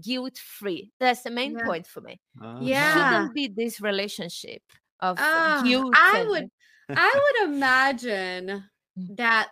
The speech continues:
Speaker 2: l-, live, well, you're, you, you live in London, so maybe it's not as hard in <laughs> London,
Speaker 3: <laughs>
Speaker 2: but, but I would imagine spending time in Brazil. Oh, like, I would, I, I think I would just eat and eat and eat. Like, it just seems like it would be
Speaker 3: <laughs>
Speaker 2: amazing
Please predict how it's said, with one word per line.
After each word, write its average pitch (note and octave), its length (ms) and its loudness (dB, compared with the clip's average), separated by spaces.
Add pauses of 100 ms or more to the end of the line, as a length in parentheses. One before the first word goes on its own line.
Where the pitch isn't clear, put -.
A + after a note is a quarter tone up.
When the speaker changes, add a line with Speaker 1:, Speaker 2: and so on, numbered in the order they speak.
Speaker 2:
l-, G#3+ 260 -12
live, B3 480 -2
well, A#3 140 -2
you're, A3 260 -4
you, A3 220 -6
you A#3 200 -4
live G#3 220 0
in F3+ 160 -4
London, F3+ 600 -6
so F#3 260 -4
maybe A3+ 300 -2
it's - 180 -8
not G#3+ 140 2
as D#4+ 120 0
hard G4+ 320 6
in G4+ 140 2
<laughs> G#4 100 8
London, A4+ 760 2
Speaker 3:
<laughs> - 40 -12
Speaker 2:
but, F#4 260 4 (280)
but F4 340 2
I C#4+ 80 -2
would A#4 400 -4
imagine C4+ 320 -2
spending C4 400 -6
time G#3 540 -4
in F#3+ 180 -10
Brazil. F3+ 920 -6 (140)
Oh, B3+ 420 4 (220)
like, F#3 240 -10
I G#3+ 200 -2
would, A3 260 -6 (360)
I, A3+ 240 -6
I A#3 120 -4
think C4 180 -10
I C4+ 60 -8
would A#3 180 -8
just G#3 240 -6
eat G3 260 -10
and G3 120 -10
eat E3+ 160 -10
and F3+ 100 -10
eat. F3+ 320 -10
Like, A3 140 -2
it B3+ 100 -4
just C4 180 -6
seems C#4 220 -2
like B3 160 2
it A#3+ 100 -2
would G#3+ 160 -4
be G#3+ 220 2
Speaker 3:
<laughs> - 100 -2
Speaker 2:
amazing G#3 1160 -2